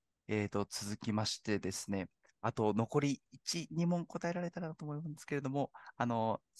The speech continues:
ひな-、あの、ひなこさんからですね、あの、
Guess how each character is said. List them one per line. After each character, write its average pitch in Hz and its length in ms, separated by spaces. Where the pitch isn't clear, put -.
ひ 156 60
な-、 156 100
あ 104 100
の、 104 120
ひ 120 80
な - 100
こ - 100
さ - 80
ん 101 80
か - 80
ら 101 60
で - 60
す 120 60
ね、 110 100
あ 101 100
の、 98 300